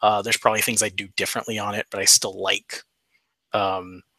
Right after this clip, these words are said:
the actual platform. I, I, I need to get back into it. There, there,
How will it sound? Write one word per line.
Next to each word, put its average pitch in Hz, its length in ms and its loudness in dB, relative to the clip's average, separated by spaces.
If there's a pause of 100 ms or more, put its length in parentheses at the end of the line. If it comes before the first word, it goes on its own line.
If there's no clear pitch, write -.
(380)
the 113 80 4
actual - 240 6
platform. 202 600 2
I, 120 240 6
I, 117 220 0
I 131 80 6
need 127 180 6
to 117 60 2
get - 180 2
back 120 240 6
into 107 280 -2
it. 92 120 -2
There, 151 200 6
there, 156 160 6